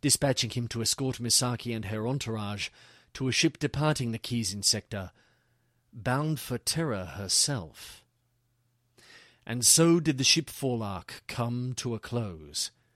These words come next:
Where did Vasseur and the Archmagos flee to, and what are their plans? Why did Fofris dispatch Irene Misaki and her Tigers to the very heart of the Imperium,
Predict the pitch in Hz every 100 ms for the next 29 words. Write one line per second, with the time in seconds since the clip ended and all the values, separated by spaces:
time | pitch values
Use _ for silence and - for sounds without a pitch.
0 | _ _ _ _ _ _ - 147 175 190
1 | 160 107 143 147 170 156 107 95 98 110
2 | 107 - 120 117 127 - 160 175 - 95
3 | 80 - _ _ _ - 113 98 - 107
4 | 123 - 123 151 92 78 - - _ _
5 | _ _ _ _ _ - 107 110 120 113
6 | - - 190 127 117 - - - - 117
7 | - 151 - 143 143 143 147 127 139 147
8 | 143 113 110 110 117 - 143 147 117 95
9 | - - - - _ - 135 120 151 160
10 | 127 160 175 - 107 123 139 135 185 170
11 | 95 76 78